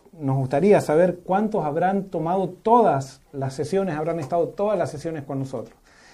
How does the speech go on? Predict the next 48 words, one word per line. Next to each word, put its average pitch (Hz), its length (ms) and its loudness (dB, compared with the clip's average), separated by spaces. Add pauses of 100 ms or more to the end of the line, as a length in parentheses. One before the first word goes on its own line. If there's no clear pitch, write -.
(280)
Yo 185 200 4
estoy 196 220 4
seguro 185 440 4
que 139 140 -2
si, 139 360 -2 (480)
eh, 139 560 2
has 180 240 4
tomado 196 340 4
todas 208 180 6
las 190 120 4
sesiones 185 320 -4
con 156 140 -4
nosotros, 170 320 0
has 156 100 0
estado 175 440 4
compartiendo 147 560 -2
todas 180 180 4
las 170 120 4
sesiones 170 320 -4
con 160 140 -4
nosotros, 208 440 0 (460)
si - 220 0
bien 190 260 4
quizás 180 300 0
no 180 200 2
interpretes 175 640 0
de 147 100 2
la 143 120 2
misma 185 260 0
manera 180 540 0 (340)
el 139 180 -2
Apocalipsis 147 760 0
o 147 100 0
hayas 151 240 0
llegado 156 240 2
a - 80 0
conclusiones 151 500 -4
diferentes, 170 540 -2
de 151 80 0
alguna 165 380 -2
manera 180 400 -2
creo 160 240 0
que 139 80 -4
a 131 60 -8
todos 165 220 -4
nos 139 140 -6
sirvió 147 440 -2
estar 170 520 0